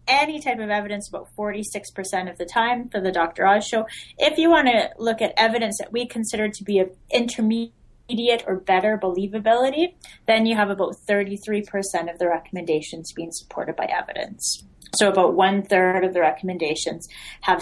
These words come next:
some evidence to support them. Um, what's interesting is we also came across recommendations where the evidence actually disagreed with what was being recommended on the show.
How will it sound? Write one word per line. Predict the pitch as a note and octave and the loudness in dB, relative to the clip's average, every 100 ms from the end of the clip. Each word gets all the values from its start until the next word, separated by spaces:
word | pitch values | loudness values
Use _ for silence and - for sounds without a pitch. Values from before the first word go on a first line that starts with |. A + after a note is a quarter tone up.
| - | 2
some | G3 G3 | 2 2
evidence | D#3+ E3+ E3+ D#3+ D#3 - | 2 0 -2 -10 -12 -14
to | D#3+ | -12
support | F3 - D3 - | -12 -12 -14 -14
them. | - - _ _ - - - - | -18 -18 _ _ -18 -16 -14 -4
Um, | F3 E3+ G#3+ | -2 0 4
what's | A3 A3+ | 4 6
interesting | C4+ C#4+ C#4 C4 A3+ | 4 4 2 2 0
is | G#3+ G3+ | 0 2
we | G#3+ | 6
also | G3+ G3+ A#3 | 6 4 -6
came | - A3+ | -6 -6
across | A3+ - G3 F#3 - - | -6 0 2 2 -2 -4
recommendations | G3 G#3 F#3+ F#3 G#3 G3 | -4 -4 -8 -6 -6 -4
where | F#3+ | -2
the | F#3 | 0
evidence | F#3 F#3 F#3 E3 - - | -2 -2 -6 -6 -10 -4
actually | E3 - - F3 E3+ G#3+ - - | -4 -4 -8 -6 -6 -8 -10 0
disagreed | C4 - A#3+ - C3+ - - - - - - | 0 0 -6 -6 -8 -8 -12 -18 -20 -20 -2
with | G3 E3+ - | 0 2 2
what | F3 | 2
was | F3 F3 | 2 -2
being | F3+ E3 | -4 -2
recommended | D#3 D3+ F3+ D#3+ D#3+ E3 | -2 -4 -6 -8 -6 -2
on | D#3+ D3+ | -2 -4
the | D3+ | -8
show. | - D3+ | -2 -2